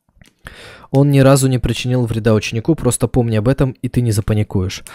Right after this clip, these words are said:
Дамблдор поставил на стол маленькую металлическую шкатулку и открыл крышку. Внутри были маленькие желтые комочки. «Лимонную дольку?» предложил директор. «Эм,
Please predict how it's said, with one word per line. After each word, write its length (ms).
Дамблдор 540
поставил 420
на 80
стол 220
маленькую 440
металлическую 540
шкатулку 540
и 60
открыл 320
крышку. 380
Внутри 340
были 200
маленькие 500
желтые 300
комочки. 540
«Лимонную 640
дольку?» 560
предложил 480
директор. 500
«Эм, 500